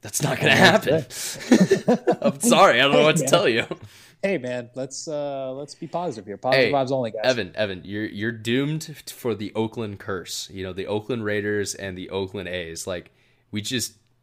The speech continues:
Speaker 1: will never win another thing again. <laughs> That's just our curse. If you played in
Speaker 2: Hey,
Speaker 1: O dot co,
Speaker 2: man.
Speaker 1: you were just, you're fucked. <laughs>
Speaker 2: Hey, man,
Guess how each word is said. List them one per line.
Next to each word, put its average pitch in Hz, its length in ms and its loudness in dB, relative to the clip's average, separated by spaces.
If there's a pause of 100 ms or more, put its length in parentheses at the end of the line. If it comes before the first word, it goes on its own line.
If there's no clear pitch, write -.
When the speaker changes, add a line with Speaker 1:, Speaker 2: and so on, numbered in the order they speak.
Speaker 1:
will 107 180 -6
never 113 320 0
win 101 520 -4
another 95 440 -6
thing 95 320 -8
again. 85 500 -10
<laughs> - 60 -20
That's 110 220 -6
just 117 300 -4
our 110 140 2
curse. - 520 -2 (260)
If 98 120 -14
you 127 120 -2
played 135 320 4
in 123 80 -2
Speaker 2:
Hey, 92 60 -2
Speaker 1:
O 139 140 2
dot 123 280 4
co, 117 300 0
Speaker 2:
man. 147 60 -12
Speaker 1:
you 104 160 -6
were 110 80 -4
just, 101 260 -10
you're 104 140 -4
fucked. - 560 -4
<laughs> - 560 -20
Speaker 2:
Hey, 139 160 0
man, 123 400 -2